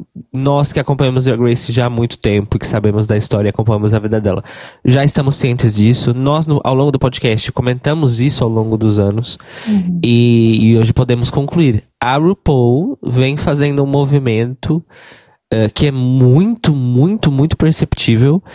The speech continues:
Speaker 1: de aparecer cada vez menos. A, a RuPaul, por exemplo, ela já não, não tem mais vida midiática que não envolva as coisas nas quais ela é produtora.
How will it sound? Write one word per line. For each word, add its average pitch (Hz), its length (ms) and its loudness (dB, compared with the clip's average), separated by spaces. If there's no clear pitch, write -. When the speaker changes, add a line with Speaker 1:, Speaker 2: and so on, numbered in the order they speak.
Speaker 1:
de 135 380 2
aparecer 160 1080 0
cada 147 320 0
vez 143 400 0
menos. 117 800 -2
A, 117 300 0
a - 20 0
RuPaul, 139 380 0
por 135 120 0
exemplo, 131 380 -2
ela 143 260 0
já 135 180 2
não, 147 240 0
não 175 400 0
tem 151 300 -2
mais 151 340 0
vida 131 300 0
midiática 139 1080 0
que 175 120 0
não 196 240 0
envolva 170 760 2
as - 220 -4
coisas 196 420 0
nas 170 240 -2
quais 175 560 -2
ela 202 340 0
é 180 140 0
produtora. 127 720 -2